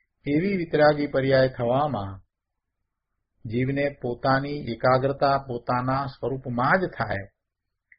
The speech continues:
અને કોઈ વિકલ્પ ન રહે, તો જ એ શક્ય બને. પણ ક્યાંક કોઈક પ્રકારે હજી એને કોઈનો પક્ષપાત રહેતો હોય, તો સાથે રહેલો શુભ વિકલ્પ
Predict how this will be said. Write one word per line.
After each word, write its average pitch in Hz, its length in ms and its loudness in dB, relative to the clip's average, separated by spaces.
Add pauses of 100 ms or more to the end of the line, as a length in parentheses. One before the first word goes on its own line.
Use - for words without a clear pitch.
(180)
અને 131 160 -4
કોઈ 147 280 2
વિકલ્પ 139 400 0
ન 113 120 -2 (140)
રહે, 123 200 4 (960)
તો 143 100 0 (100)
જ 151 40 0 (100)
એ 127 100 0
શક્ય - 380 -8
બને. 98 260 -8 (1200)
પણ 175 320 2 (380)
ક્યાંક 151 280 2 (120)
કોઈક 175 280 0 (160)
પ્રકારે 160 600 4
હજી 143 340 2 (120)
એને 143 260 -2 (840)
કોઈનો 151 340 0
પક્ષપાત 147 640 4
રહેતો 120 400 6
હોય, 107 280 2 (800)
તો 180 60 2
સાથે 143 460 2
રહેલો 165 440 8
શુભ 143 320 -2
વિકલ્પ 131 460 2